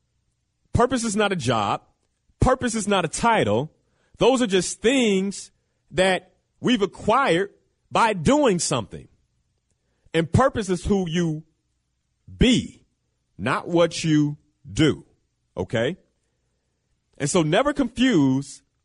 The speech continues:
who you are with what you do and what you have, okay?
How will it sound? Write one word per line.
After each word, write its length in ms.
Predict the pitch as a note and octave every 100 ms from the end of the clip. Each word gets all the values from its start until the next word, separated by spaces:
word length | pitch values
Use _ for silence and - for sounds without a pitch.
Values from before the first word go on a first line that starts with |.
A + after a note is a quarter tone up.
| _
who 260 | - C4 B3+
you 260 | G#3+ A3+ A3
are 440 | G3 G#2 F#2+ B2 _ _ _ _ _ -
with 200 | D3 C#3+
what 340 | B2+ A#3+ -
you 120 | G#3+
do 500 | E3+ A#2 G#3+ F#2+ F#2 - _ _ _ _
and 220 | B2+ B2+ B2
what 260 | D3+ -
you 120 | C3+
have, 440 | A#2+ C#3+ - - - _ _ _ _ _ _ _ _ _
okay? 400 | A2 A2 C3+ D3